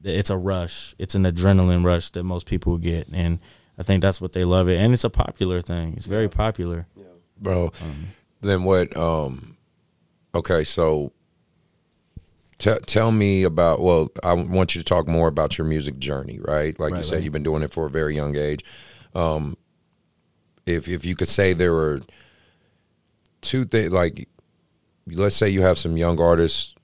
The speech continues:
Speaker 3: who are interested of walking your path. There's two, two tips you could give 'em or tell 'em or some insight or, or you can give a story, an example, whatever. But is there something, if there's one or two things you could put out there to kinda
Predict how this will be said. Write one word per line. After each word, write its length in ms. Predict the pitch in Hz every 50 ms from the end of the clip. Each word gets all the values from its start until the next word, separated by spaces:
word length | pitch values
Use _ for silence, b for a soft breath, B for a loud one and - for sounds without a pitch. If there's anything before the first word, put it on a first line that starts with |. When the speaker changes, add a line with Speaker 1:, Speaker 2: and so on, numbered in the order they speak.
| _ _ _ _ _ _ _ _ -
Speaker 3:
who 240 | 78 82 85 82 80
are 160 | 82 82 - -
interested 720 | 98 104 101 - 92 - - - 98 92 92 90 87 - - _ _ _ _ _ _ _ _ _ _ -
of 100 | 76 73
walking 340 | 73 85 90 85 - 90 85
your 140 | 80 80 73
path. 540 | - 85 78 78 78 78 76 73 - - b b b b b b b b b b _ _ _
There's 180 | - 78 76 -
two, 300 | - - - 98 98 82 - - _ _ _
two 220 | - - - 123 107
tips 360 | - - - 101 92 - -
you 80 | 92 -
could 180 | - 82 71
give 200 | 67 90 92 87 85
'em 180 | 87 85 85
or 80 | 80 73
tell 260 | 71 - - 87 90
'em 100 | 87 85
or 60 | 80 76
some 180 | - - 73
insight 500 | 80 82 85 80 - - 82 82 82 82
or, 240 | 80 78 73 71 67 53
or 280 | 60 64 64 62 67
you 300 | 71 67 73 78 78 78
can 120 | - 78 71
give 140 | 69 - -
a 40 |
story, 380 | - - - - 98 104 101 95
an 80 | 90 85
example, 360 | 76 - 95 98 - - 85
whatever. 320 | 92 101 98 92 80 82
But 180 | 78 71 76 73
is 140 | 73 71 76
there 120 | 78 73
something, 560 | - - - 95 92 90 85 - 90 85 78
if 160 | 78 78 73
there's 220 | - 80 76 71 76
one 160 | 90 104 107
or 40 | 107
two 180 | 98 - 95 90
things 280 | - 92 90 82 78
you 60 | 76 78
could 240 | - 78 69 -
put 140 | - - 80
out 200 | 78 76 71 -
there 140 | - 73 73
to 120 | 69 73
kinda 340 | 76 - - 76 76 73 65